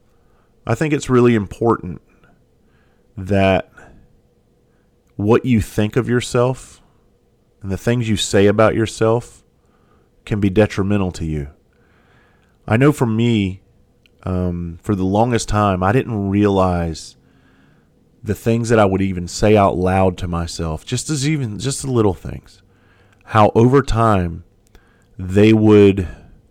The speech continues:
they would add up and really make me feel a certain way. It just became habitual to say negative things and feel negative, uh, have negative thoughts and feelings about myself. Um, there was a,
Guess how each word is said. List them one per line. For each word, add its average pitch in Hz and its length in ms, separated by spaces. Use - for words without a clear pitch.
they 110 140
would 104 240
add 110 300
up 95 300
and 98 280
really 107 240
make 101 220
me 95 140
feel 95 260
a 87 40
certain 87 400
way. 85 440
It 98 140
just 117 220
became 117 300
habitual 92 640
to 92 180
say 101 300
negative 101 380
things 98 420
and 87 140
feel 110 300
negative, 95 500
uh, 95 100
have 101 240
negative 104 340
thoughts 98 440
and 90 120
feelings 104 380
about 101 260
myself. 98 580
Um, 95 300
there 120 140
was 160 180
a, 110 120